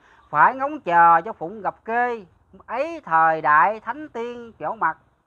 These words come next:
Cho nên là cái buổi hạ quân là rất là nhiều tà ma, nhiều cái đạo tà họ xuất hiện, họ để, để quyến rũ, để quyến rũ chúng ta xa. Thầy nói là xa cạm bẫy là khó mong chống chót các bác.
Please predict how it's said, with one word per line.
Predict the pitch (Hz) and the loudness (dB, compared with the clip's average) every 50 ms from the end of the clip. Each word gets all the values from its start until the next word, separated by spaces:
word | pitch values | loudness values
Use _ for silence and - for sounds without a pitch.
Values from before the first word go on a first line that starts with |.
| _ _ | _ _
Cho | 190 196 | -10 -4
nên | 208 208 202 196 | -4 -2 -2 0
là | 180 165 151 147 147 143 139 - _ _ _ | 0 2 2 2 2 0 -2 -8 _ _ _
cái | - | -18
buổi | 208 160 156 208 208 | -12 -12 -10 -10 -8
hạ | 165 147 | -8 -8
quân | 165 175 175 180 180 175 165 | -8 -8 -8 -8 -8 -6 -6
là | 147 143 | -8 -8
rất | 135 139 175 247 254 _ | -8 -10 -12 -12 -12 _
là | 165 156 | -16 -16
nhiều | 147 147 147 143 139 | -14 -14 -14 -14 -14
tà | 135 _ 151 143 139 135 135 | -12 _ -10 -10 -10 -12 -14
ma, | 160 180 185 190 185 185 180 180 _ _ _ _ _ _ _ _ | -14 -12 -12 -12 -14 -16 -20 _ _ _ _ _ _ _ _ _
nhiều | - 151 170 170 156 151 | -8 -6 -6 -6 -4 -4
cái | 202 - | 0 0
đạo | 147 143 156 | 2 0 0
tà | - - 147 143 139 135 131 127 123 - _ _ _ _ _ _ _ | 0 0 2 2 2 2 0 -2 -6 -10 _ _ _ _ _ _ _
họ | - 123 135 156 | -10 -10 -10 -10
xuất | _ 247 240 _ | _ -14 -16 _
hiện, | - 131 135 143 156 165 165 | -14 -12 -12 -12 -14 -16 -18
họ | 131 123 143 165 | -12 -10 -10 -10
để, | 160 160 165 _ _ _ _ _ | -10 -12 -16 _ _ _ _ _
để | - 143 170 185 | -8 -6 -6 -6
quyến | 208 240 277 311 311 277 | -6 -8 -8 -6 -8 -8
rũ, | 170 151 143 165 208 269 285 _ _ _ _ _ _ _ _ _ _ | -6 -6 -6 -6 -6 -8 -12 _ _ _ _ _ _ _ _ _ _
để | 131 139 165 214 240 247 - - - - - - - - | -6 -6 -6 -6 -6 -10 -14 -20 -20 -20 -20 -20 -20 -10
quyến | - 208 262 311 294 | -6 -4 -4 -4 -2
rũ | 185 156 160 196 | -2 -2 -2 -2
chúng | 233 247 240 | -4 -8 -4
ta | 220 196 196 196 190 | -2 0 0 0 0
xa. | 180 - - 196 202 202 202 202 190 147 | -4 0 4 4 6 6 6 2 0 -2
Thầy | 156 147 | -6 -4
nói | 156 185 214 | -4 -2 -2
là | 202 151 | -2 -4
xa | 135 - - 196 202 208 202 - | -4 -4 -4 -2 0 0 -2 -4
cạm | - 139 151 180 180 | -4 -6 -6 -6 -4
bẫy | 151 131 139 180 247 262 | -6 -4 -4 -6 -10 -10
là | 214 185 156 143 135 131 | -6 -4 -2 -2 -2 -4
khó | - - - 190 233 | -8 -10 -12 -12 -12
mong | 240 220 202 190 196 190 | -8 -8 -10 -10 -10 -14
chống | - 220 240 | -18 -20 -20
chót | 220 226 226 254 254 _ | -16 -14 -14 -14 _ _
các | 202 | -16
bác. | 190 214 226 | -16 -16 -18